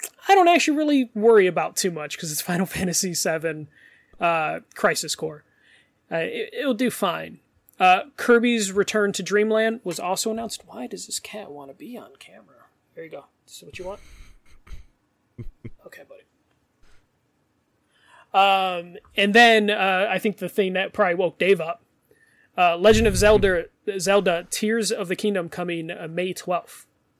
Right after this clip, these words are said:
Speaker 2: All this did was remind me that I still haven't beat Breath of the Wild <laughs> yet.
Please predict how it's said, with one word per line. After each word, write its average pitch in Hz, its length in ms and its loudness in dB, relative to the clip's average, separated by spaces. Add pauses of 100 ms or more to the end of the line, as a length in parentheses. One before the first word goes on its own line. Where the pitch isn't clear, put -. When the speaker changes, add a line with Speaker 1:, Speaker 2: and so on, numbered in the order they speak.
(1120)
Speaker 2:
All 113 140 0
this 117 200 -4
did 120 180 0
was 101 120 -4
remind 101 280 -6
me 101 60 -4
that 92 100 -6
I 95 40 -4
still 101 160 -4
haven't 98 180 -4
beat 104 160 -6
Breath - 220 -2
of - 60 -8
the - 80 -10
Wild - 240 -8
<laughs> 123 100 -12
yet. - 220 -14